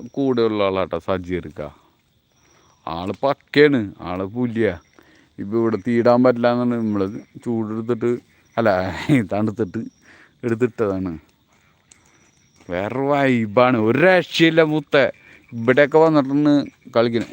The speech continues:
മദ്യപിക്കുന്ന ആൾക്കാർക്കൊക്കെ അടിപൊളിയായിരിക്കും ട്ടോ. പക്ഷെ അങ്ങനെ മദ്യപിക്കുന്ന ആൾക്കാർക്ക് ഇവിടെ വന്നിട്ട് അങ്ങനെ ഇടാൻ പറ്റില്ല, കാരണം അതിനുള്ള പെർമിഷൻ കിട്ടൂല. നമ്മള് പിന്നെ ചെയ്ത് കണ്ടില്ലേ, ഏ, നമ്മുടെ വണ്ടി ആയിട്ടാ കിടക്കുന്നത്, ഇരുട്ടിലാണ്.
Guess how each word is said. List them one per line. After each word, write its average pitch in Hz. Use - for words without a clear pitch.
മദ്യപിക്കുന്ന 180
ആൾക്കാർക്കൊക്കെ 175
അടിപൊളിയായിരിക്കും 117
ട്ടോ. 82
പക്ഷെ 123
അങ്ങനെ 147
മദ്യപിക്കുന്ന 139
ആൾക്കാർക്ക് 147
ഇവിടെ 135
വന്നിട്ട് 117
അങ്ങനെ 151
ഇടാൻ 135
പറ്റില്ല, 117
കാരണം 117
അതിനുള്ള 147
പെർമിഷൻ 165
കിട്ടൂല. 110
നമ്മള് 143
പിന്നെ 196
ചെയ്ത് 190
കണ്ടില്ലേ, 135
ഏ, -
നമ്മുടെ 139
വണ്ടി 175
ആയിട്ടാ 170
കിടക്കുന്നത്, 143
ഇരുട്ടിലാണ്. 160